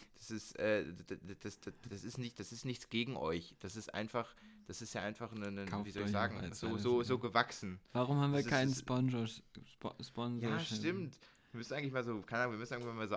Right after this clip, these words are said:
Speaker 1: Eis alles anschreiben. Also die
Speaker 2: Wir
Speaker 1: Folge
Speaker 2: haben,
Speaker 1: wollen wir gerne
Speaker 2: wir
Speaker 1: von
Speaker 2: haben,
Speaker 1: euch gesponsert
Speaker 2: wir haben
Speaker 1: haben.
Speaker 2: sieben Follower.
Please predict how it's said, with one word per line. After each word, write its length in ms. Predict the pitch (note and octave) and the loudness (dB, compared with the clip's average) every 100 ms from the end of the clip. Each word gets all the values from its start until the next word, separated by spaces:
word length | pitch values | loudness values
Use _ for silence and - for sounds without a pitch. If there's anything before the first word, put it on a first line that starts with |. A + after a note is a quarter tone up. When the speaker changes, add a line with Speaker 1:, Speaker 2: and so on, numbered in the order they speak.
| - | 0
Speaker 1:
Eis 200 | A#2 B2 | 0 2
alles 220 | A2 G#2+ | -2 -2
anschreiben. 800 | - G#2+ - - - F#2 F#2 F2+ | -2 -2 -4 -6 -4 -4 -4 -6
Also 180 | F#2+ G2+ A#2+ | -4 -4 -2
die 220 | A#2+ C#3 | 0 4
Speaker 2:
Wir 80 | C3+ | 6
Speaker 1:
Folge 280 | C#3+ C#3 A#2+ | 8 8 6
Speaker 2:
haben, 40 | |
Speaker 1:
wollen 160 | A2 A2+ | 2 2
wir 80 | |
gerne 200 | A2 A2+ | 2 4
Speaker 2:
wir 40 | C3 | 4
Speaker 1:
von 100 | C#3+ | 4
Speaker 2:
haben, 100 | G#2 | 2
Speaker 1:
euch 40 | |
gesponsert 400 | B2+ - - G2+ | 0 -6 -8 -2
Speaker 2:
wir 120 | B2+ C3+ | 2 4
haben 160 | D3 | 4
Speaker 1:
haben. 80 | C#3 | 2
Speaker 2:
sieben 320 | C3 D3 C#3+ | 2 0 0
Follower. 600 | C3 C#3+ C#3 B2+ A2 G#2+ | 0 2 2 2 2 -2